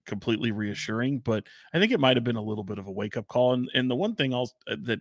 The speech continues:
that just stood out like a sore thumb to me in that game was seeing the way Domantas Sabonis reacted to his team. I mean, you're seeing him, you know, dunk and scream and holler, doing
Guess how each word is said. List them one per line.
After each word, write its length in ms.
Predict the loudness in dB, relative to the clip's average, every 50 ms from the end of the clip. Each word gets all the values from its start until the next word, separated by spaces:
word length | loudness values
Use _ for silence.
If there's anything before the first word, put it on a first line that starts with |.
| -2
that 120 | -4 -4 -4
just 200 | -2 -4 -8 -6
stood 160 | -4 -2 0
out 160 | 0 0 0
like 80 | -2 -6
a 60 | -8
sore 240 | -8 -8 -6 -6 -6
thumb 280 | -4 -4 -4 -4 -4 -6
to 100 | -6 -6
me 280 | -4 -2 -2 -2 -4 -6 _ -18 -20 -20 _ _ _
in 160 | 0 2 2 4
that 220 | 2 0 0 -2
game 420 | -2 -2 0 0 0 0 -2 -4 -6 _ _ _ _ _ _ _ _
was 320 | 0 2 2 2 0 -6 -10 _ _ _ _ _ _ _
seeing 280 | -6 -4 -2 0 2
the 80 | 2 4
way 160 | 4 4 2
Domantas 560 | 2 -2 -6 -6 -4 -2 -2 -2 -2 -4 -6
Sabonis 600 | -6 -4 -4 -4 -2 -4 -4 -6 -6 -10 -12 -12 -16 _ _ _ _ _ _ _ -4
reacted 640 | 2 4 6 6 8 6 6 4 0 -4 -8 -6 -6
to 160 | -6 -6 -4
his 220 | -4 -4 -6 -6
team. 440 | -4 -2 0 0 0 -2 -4 -8 -12 -8
I 80 | -6 -4
mean, 240 | -4 -4 -2 -2 -2
you're 100 | -2 -4
seeing 280 | -4 -6 -8 -8 -6 -6
him, 320 | -4 -4 -4 -4 -6 -8 _ _ _ -20 -20 _ _ _ _ _ _ _ _ _ _ _ _ -8
you 100 | -8 -8
know, 160 | -8 -10 -10 -4
dunk 340 | 0 2 2 2 2 0 -4
and 120 | -8 -6 -6
scream 480 | -6 -2 0 2 4 4 4 2 0
and 80 | -2 0
holler, 420 | 2 4 6 6 6 6 4 0
doing 380 | -2 -2 0 0 0 0 0